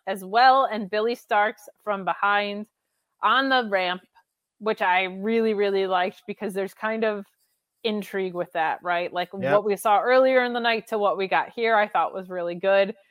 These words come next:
Speaker 2: Mm-hmm.
Speaker 1: Shout out to Billy Starks, who just won, oh my gosh, what was the tournament that got put
Speaker 2: The
Speaker 1: together?
Speaker 2: Wrestling Revolver,
Speaker 1: The Wrestling
Speaker 2: um,
Speaker 1: Revolver
Speaker 2: what's it
Speaker 1: tournament.
Speaker 2: called? The women's,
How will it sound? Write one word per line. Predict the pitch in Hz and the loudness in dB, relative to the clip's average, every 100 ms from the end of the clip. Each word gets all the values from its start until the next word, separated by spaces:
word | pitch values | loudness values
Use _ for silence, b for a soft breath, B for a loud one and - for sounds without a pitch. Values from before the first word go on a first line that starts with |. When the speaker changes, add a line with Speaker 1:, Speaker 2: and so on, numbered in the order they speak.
| - | -14
Speaker 2:
Mm-hmm. | 127 | 4
Speaker 1:
Shout | 294 294 | 6 8
out | 262 | 6
to | |
Billy | 262 269 | 6 6
Starks, | 254 247 233 - | 6 2 2 0
who | 240 | -4
just | 214 214 | -4 -6
won, | 202 208 208 202 202 | -4 -2 -2 -4 -8
oh | 214 | -8
my | 214 208 | -2 2
gosh, | 202 - | 2 0
what | 208 | -6
was | 226 208 | -6 -6
the | 190 | -4
tournament | 233 214 180 - | -4 -4 -8 -6
that | 180 - _ | -6 -6 _
got | 202 180 | -6 -6
put | 202 | -6
Speaker 2:
The | 127 | -4
Speaker 1:
together? | 190 | 4
Speaker 2:
Wrestling | 156 190 - 185 175 | 4 4 4 2 4
Revolver, | 165 147 160 160 156 156 156 147 147 139 | 4 4 4 6 4 2 2 2 0 -2
Speaker 1:
The | 127 | -4
Wrestling | 131 131 131 | -2 -2 -2
Speaker 2:
um, | 127 | -4
Speaker 1:
Revolver | 123 143 180 156 156 | -6 -6 -6 -8 -10
Speaker 2:
what's | 151 - | -12 -10
it | 147 | -8
Speaker 1:
tournament. | - | -4
Speaker 2:
called? | 131 123 107 | -4 -4 -8
The | 110 107 107 | -12 -12 -8
women's, | 135 143 135 131 131 127 127 117 - - | -6 -6 -6 -8 -8 -8 -10 -10 -10 -12